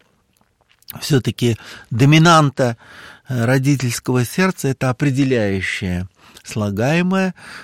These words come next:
Хорошо ещё, когда рядом будет батюшка, умело, э, нащупывающий пульс, э, умеющий отпустить,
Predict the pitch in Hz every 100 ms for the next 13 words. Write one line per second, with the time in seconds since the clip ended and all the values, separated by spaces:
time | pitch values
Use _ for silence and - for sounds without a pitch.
0 | - 139 131 - 247 214 - 120 117 107
1 | 110 104 101 - 107 101 95 95 92 -
2 | - - - 113 101 95 95 - 110 113
3 | 139 165 180 - 180 - 123 117 113 113
4 | 101 101 - - - - _ - 98 101
5 | 98 95 92 107 98 - 127 107 98 92
6 | 92 - - 90 - 156 190 185 - -
7 | - - - _ 117 110 104 101 98 107
8 | 110 113 117 107 104 - - 101 - 110
9 | - 110 98 - 151 170 - - -